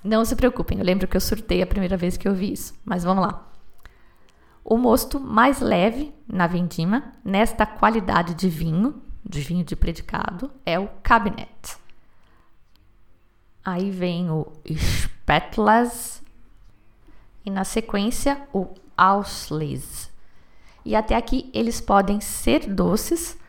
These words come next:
mas também podem ser vinhos secos. A partir daqui começam os palavrões, as festas de consoantes e os vinhos só podem ser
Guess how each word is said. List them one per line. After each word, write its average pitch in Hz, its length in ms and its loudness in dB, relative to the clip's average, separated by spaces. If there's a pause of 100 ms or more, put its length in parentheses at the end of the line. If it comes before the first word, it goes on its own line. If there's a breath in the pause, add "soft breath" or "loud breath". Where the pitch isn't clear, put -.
(160 soft breath)
mas 240 220 4
também 202 280 0
podem 175 380 0
ser 190 160 -2
vinhos 190 500 -4
secos. - 680 -10 (540 soft breath)
A 214 100 4
partir 214 460 2
daqui 240 580 0 (380 loud breath)
começam 208 760 4
os - 140 -6
palavrões, 196 880 2 (240 soft breath)
as 185 300 2
festas 226 500 0
de 185 80 -4
consoantes 190 840 -6 (280 soft breath)
e 220 80 -6
os 208 140 -2
vinhos 208 320 -2 (140)
só - 260 2
podem 220 540 2
ser - 520 2